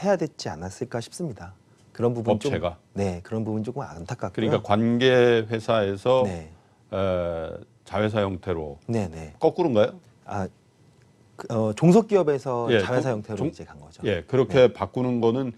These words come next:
Speaker 1: 네.
Speaker 2: 당시에 좀 더 신중하게 했어야 될 부분이 있다?
Speaker 1: 아니요, 저는 오히려 그게 더, 그런 이제 변화하는 추-, 추세에 대해서는
Speaker 2: 음.
Speaker 1: 과거에 이제 저희가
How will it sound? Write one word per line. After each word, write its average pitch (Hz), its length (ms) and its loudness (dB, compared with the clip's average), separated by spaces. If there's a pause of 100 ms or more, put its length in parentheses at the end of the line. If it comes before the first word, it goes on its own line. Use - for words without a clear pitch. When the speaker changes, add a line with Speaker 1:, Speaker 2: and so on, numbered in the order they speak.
(180)
Speaker 1:
네. 92 100 -12
Speaker 2:
당시에 107 280 -2
좀 127 200 -4
더 110 120 2
신중하게 156 440 -4
했어야 110 380 -2
될 90 200 -4
부분이 90 280 -6
있다? - 120 -8
Speaker 1:
아니요, 143 160 2
저는 190 260 6
오히려 156 320 4
그게 151 500 -2
더, 101 400 -10 (140)
그런 175 420 2
이제 110 180 -2 (160)
변화하는 160 800 2
추-, - 200 -20
추세에 214 380 2
대해서는 123 460 -2
Speaker 2:
음. 101 380 -4 (420)
Speaker 1:
과거에 180 380 -2
이제 127 180 -6
저희가 98 720 -8